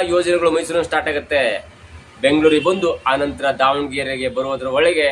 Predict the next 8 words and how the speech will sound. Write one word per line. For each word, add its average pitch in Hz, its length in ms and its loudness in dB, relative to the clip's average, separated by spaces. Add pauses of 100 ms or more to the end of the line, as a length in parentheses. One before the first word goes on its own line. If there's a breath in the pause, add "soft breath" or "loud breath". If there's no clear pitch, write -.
(300)
ದಾವಣಗೆರೆಯ 135 760 -2
ಬರೋಷ್ಟರಲ್ಲಿ 135 680 0 (340)
ನಿಮ್ಮೆಲ್ಲ 139 380 0 (140)
ಕಾರ್ಯಕ್ರಮಗಳು 143 580 -2
ಮುಗ್ದು 135 280 -8
ಹೋಗುತ್ತೆ 135 400 0 (760)
ಎನ್ನುವ 151 260 4 (180)
ಎಚ್ಚರಿಕೆ 151 480 -2